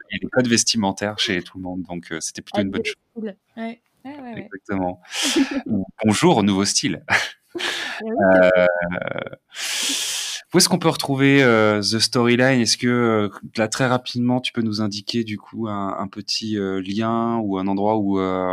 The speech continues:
Speaker 2: on peut te retrouver très facilement ?
Speaker 1: Ouais, bien sûr. Bah, du coup, euh, vous pouvez tout retrouver sur the storyline point F R. La newsletter est sub-, sur, euh, Substack, mais il y a un lien vers la newsletter sur le site web.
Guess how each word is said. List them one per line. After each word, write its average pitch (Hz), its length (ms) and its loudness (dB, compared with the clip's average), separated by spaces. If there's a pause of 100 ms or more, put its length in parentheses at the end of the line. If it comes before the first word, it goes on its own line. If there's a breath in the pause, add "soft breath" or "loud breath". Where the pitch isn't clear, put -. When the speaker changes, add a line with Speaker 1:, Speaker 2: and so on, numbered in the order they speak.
Speaker 2:
on 90 80 -6
peut - 100 -18
te - 80 -14
retrouver 104 260 -12
très 101 140 -10
facilement ? 101 460 -8 (400 soft breath)
Speaker 1:
Ouais, 359 140 -6 (120)
bien 240 160 -6
sûr. 285 260 -2
Bah, 233 140 -2
du 208 140 -12
coup, 262 240 -6
euh, 214 680 -2 (240)
vous 196 140 -16
pouvez 202 320 -8
tout 277 200 -14
retrouver 233 420 -6
sur 220 380 -10
the 185 140 -10
storyline 220 720 -4
point 214 260 -6
F 196 120 -14
R. 240 240 -14 (640)
La 214 120 -6
newsletter 220 380 -4
est 254 140 -2
sub-, 220 200 -14
sur, 214 320 -10
euh, 202 240 -4
Substack, 226 480 -8
mais 220 120 -4
il 202 60 -6
y 196 60 -8
a 190 60 -8
un 180 120 -8
lien 220 380 -6 (180)
vers 208 160 -4
la 208 100 -4
newsletter 202 460 -6 (140)
sur - 240 -12
le 214 80 -8
site - 240 -20
web. - 140 -18